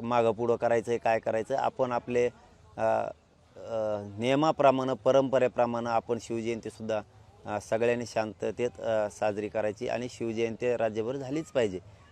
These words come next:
एक, अ, होता माझ्यापर्यंत आलेला प्रश्न म्हणून हा विषय घेतला शिवजयंतीचा, की शिवजयंती ही करा. आपल्याला जे अठरा एकोणीसला मुंबईला जायचं होतं, काही मेसेज होता की आपल्याला अठरा एकोणीसला मुंबईला जायचं आहे का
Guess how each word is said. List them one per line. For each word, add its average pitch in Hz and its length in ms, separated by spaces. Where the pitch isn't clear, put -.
एक, 135 180
अ, 131 140
होता 117 380
माझ्यापर्यंत 139 540
आलेला 135 260
प्रश्न 135 300
म्हणून 139 300
हा 123 120
विषय 120 300
घेतला 113 320
शिवजयंतीचा, 120 640
की 151 220
शिवजयंती 127 500
ही 117 160
करा. 123 300
आपल्याला 120 320
जे 117 120
अठरा 123 320
एकोणीसला 123 500
मुंबईला 117 360
जायचं 117 260
होतं, 113 240
काही 117 180
मेसेज 120 440
होता 113 180
की 120 140
आपल्याला 117 400
अठरा 117 260
एकोणीसला 113 400
मुंबईला 110 340
जायचं 120 300
आहे 113 100
का 98 160